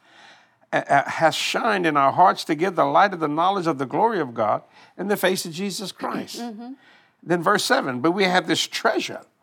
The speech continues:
Speaker 2: Mm.
Speaker 1: You gotta understand, you got a treasure inside of you, Christ in you, the hope of glory.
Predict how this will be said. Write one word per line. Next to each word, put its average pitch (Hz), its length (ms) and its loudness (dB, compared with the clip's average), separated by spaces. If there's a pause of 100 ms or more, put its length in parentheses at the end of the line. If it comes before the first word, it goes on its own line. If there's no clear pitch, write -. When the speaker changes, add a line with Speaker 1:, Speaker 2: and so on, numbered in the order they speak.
(260)
Speaker 2:
Mm. 214 260 -14
Speaker 1:
You 165 40 0
gotta 214 200 6
understand, 240 400 0
you 226 80 -2
got 262 120 -4
a 226 60 -8
treasure 262 400 0
inside 147 220 0
of 120 80 -2
you, 123 100 -2
Christ - 380 0
in 330 120 -2
you, 196 80 -2
the 123 100 -2
hope 160 200 0
of 139 140 -2
glory. 190 240 2